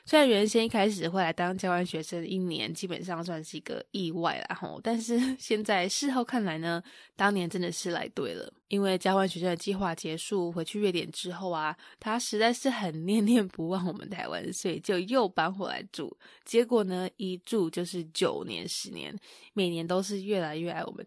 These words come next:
台湾。这边有个蛮有意思的片语，我们来学一下。刚才Lucas说，对于来台湾这个决定呢，是in hindsight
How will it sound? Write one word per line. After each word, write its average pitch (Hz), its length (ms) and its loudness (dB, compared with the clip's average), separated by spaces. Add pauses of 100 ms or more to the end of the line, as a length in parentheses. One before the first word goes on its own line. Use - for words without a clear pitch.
台 - 220 -6
湾。 60 340 -8 (260)
这 330 140 2
边 339 100 6
有 226 80 8
个 202 140 4
蛮 202 180 4
有 220 80 4
意 240 160 0
思 - 100 -2
的 185 120 -2
片 220 260 0
语， 175 60 0
我 151 100 -2
们 151 160 -4
来 156 320 -4
学 160 260 -4
一 151 60 -6
下。 - 380 0 (360)
刚 262 220 0
才 240 220 2
Lucas 214 440 2
说， 202 320 4
对 220 260 6
于 - 20 2
来 170 240 0
台 185 200 -4
湾 196 220 -2
这 220 100 -4
个 196 140 0
决 160 220 -2
定 170 240 -2
呢， 151 260 -4
是 190 440 -2
in 180 200 0
hindsight 202 880 -2